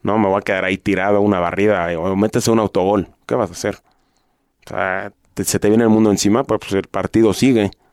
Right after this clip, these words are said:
Entonces, tienes que seguir y darle vuelta rápido, ¿no?". Y, y la verdad es que cuando juegas ni lo piensas. Muchas veces, eh, solo estás presente y sintiendo. Cuando empiezas a pensar, las cosas no salen bien. Y hay,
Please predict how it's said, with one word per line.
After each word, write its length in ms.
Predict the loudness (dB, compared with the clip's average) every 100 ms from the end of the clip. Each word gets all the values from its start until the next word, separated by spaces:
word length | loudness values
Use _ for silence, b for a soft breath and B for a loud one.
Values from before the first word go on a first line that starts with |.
| _ _ _ _
Entonces, 240 | -14 -14 -2
tienes 180 | 0 0
que 80 | -2
seguir 340 | -2 0 4
y 40 | 4
darle 240 | 4 2
vuelta 280 | 2 2 0
rápido, 460 | -2 -2 -4 -4 -10 -10
¿no?". 160 | -2
Y, 360 | 0 0 -2 -8 _
y 60 | -6
la 100 | 0
verdad 140 | 2 0
es 80 |
que 380 | -2 -2 0 -2 -4
cuando 260 | -2 -2
juegas 260 | 0 0 2
ni 80 | 2
lo 120 | 0
piensas. 500 | 0 0 0 -8 -12
Muchas 300 | -14 -2 2
veces, 340 | 2 2 0 -4 b b b b b b 0
eh, 580 | 2 4 4 2 -2 -10 _ _ _ _ _ _ _
solo 220 | -4 0 0
estás 220 | 0 -2
presente 480 | -2 0 0 2 2
y 20 |
sintiendo. 640 | 2 0 2 2 2 -2 -10
Cuando 220 | -2 2 4
empiezas 240 | 2 0
a 40 | -2
pensar, 520 | 0 0 0 -2 -4 _ _ _ _ _ _ _ _
las 160 | -6
cosas 340 | -2 -2 0 0
no 80 | 0
salen 320 | -2 -6 -6
bien. 120 | -8 -10 _ _ _ _ _ _ _ _ _
Y 140 | -6 0
hay, 920 | 2 4 4 2 0 -4 -6 -8